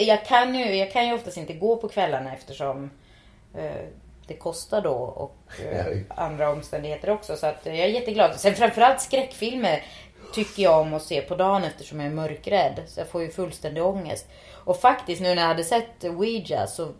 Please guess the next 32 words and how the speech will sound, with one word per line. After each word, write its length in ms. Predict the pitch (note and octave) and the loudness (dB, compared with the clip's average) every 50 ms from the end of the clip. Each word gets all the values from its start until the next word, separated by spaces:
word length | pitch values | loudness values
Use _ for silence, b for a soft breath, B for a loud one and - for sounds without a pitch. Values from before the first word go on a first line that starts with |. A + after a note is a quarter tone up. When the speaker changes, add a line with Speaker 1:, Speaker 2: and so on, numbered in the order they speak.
| - - | -20 -20
Speaker 1:
det 260 | - - - - G3+ | -18 -16 -2 -2 0
var 240 | G3 G3 G3 G3 G3 | 4 6 6 6 6
ändå 220 | F#3+ F3 E3+ D#3 D3+ | 6 4 2 0 -2
hyfsat 680 | D3+ D#3 F3+ F3 - - - - G3 F#3+ G3 - - | -2 -2 -8 -10 -8 -10 -6 -4 -4 -4 -4 -8 -14
på 80 | - - | -14 -14
kvällen. 680 | - - - G3+ G3+ G3+ G3+ F#3 E3+ D3 C#3 C3+ C#3 C#3+ b b b b b b b b b | -14 -4 0 0 2 2 2 0 0 0 0 -2 -4 -10 b b b b b b b b b
Halv 200 | - F#3 E3+ E3 | -4 -4 -4 -4
sex 340 | D#3 - G3+ G#3 G3+ - - | -2 -2 -2 -2 -2 -4 -2
började 380 | F3+ F3 D#3 D3 C#3 B2+ A#2 | 0 0 2 2 0 0 0
den. 200 | B2 B2+ C#3 D3 C#3+ - - _ _ _ b b b b b b b b _ - - _ _ | -2 -2 -4 -8 -12 -14 -20 _ _ _ b b b b b b b b _ -20 -20 _ _
Eller 120 | - E3+ E3 | -12 -10 -8
sex. 600 | E3 - F3 F3 F3 - - - - - - - _ - - - - | -8 -6 -8 -8 -10 -12 -16 -16 -16 -16 -16 -18 _ -20 -20 -20 -4
Så 100 | - - | -4 -4
att, 80 | F3+ - | -2 2
ja, 380 | - F#3+ F3 D3+ C#3+ D3 - - | 4 6 6 6 4 2 0 -2
jag 100 | - F3+ | 0 4
var 80 | F3 F#3 | 4 4
ju 60 | F#3 | 4
hemma, 280 | F#3 F#3 F3+ F3 F3 F3+ | 4 2 0 2 0 0
då 80 | F#3 F3+ | 0 2
var 140 | E3 D#3 D3 | 4 4 4
det 60 | D3+ | 4
mörkt. 640 | E3 F#3+ F3+ D3 A#2 - - - - - - - - - - | 2 2 2 2 2 0 -6 -10 -18 -20 -20 -20 -16 -10 -4
Speaker 2:
Just 120 | G2 G2+ G2 | -4 -2 2
det. 60 | F#3 | 4
Speaker 1:
Ensam. 600 | F#3+ - - - - - G3 F3+ D#3 D3 D3 C#3+ - - | 4 4 4 2 0 2 2 2 2 2 -2 -6 -10 -10
Och 300 | - - E3+ E3 E3 D#3+ | -4 -2 0 2 2 2
alltså, 340 | B2 G2+ A2 C#3 F3+ - F3+ | 2 2 2 0 0 0 0
jag 140 | F3+ D#3+ - | -2 -2 -2
kunde 180 | - F#3 G3+ A#3 | -4 -4 -4 -4
inte... 300 | A#3 A3+ - - - F#3+ | -4 -8 -10 -6 0 4
Jag, 180 | F#3+ F#3+ F3+ | 4 4 4